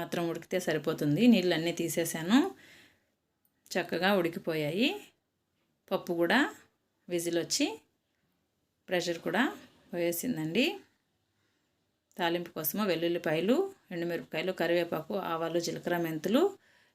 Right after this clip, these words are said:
ఇంగువ కొంచెము, అలాగే ఆయిల్ అండి. స్టవ్ వెలిగించి కడాయి పెట్టుకొని వన్ అండ్ హాఫ్ టేబుల్ స్పూను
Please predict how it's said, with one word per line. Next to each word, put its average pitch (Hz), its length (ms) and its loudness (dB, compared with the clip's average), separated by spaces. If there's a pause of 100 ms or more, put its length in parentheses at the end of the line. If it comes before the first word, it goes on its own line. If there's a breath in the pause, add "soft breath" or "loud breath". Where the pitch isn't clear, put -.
ఇంగువ 180 380 -2
కొంచెము, 185 380 0 (440)
అలాగే 156 340 2 (460)
ఆయిల్ 170 260 0
అండి. 160 220 0 (600 soft breath)
స్టవ్ 190 220 2
వెలిగించి 185 380 -2 (120)
కడాయి 170 280 4
పెట్టుకొని 190 400 2 (1200)
వన్ 185 160 -4
అండ్ 185 140 0
హాఫ్ 180 160 -6
టేబుల్ 175 260 0
స్పూను 180 260 -2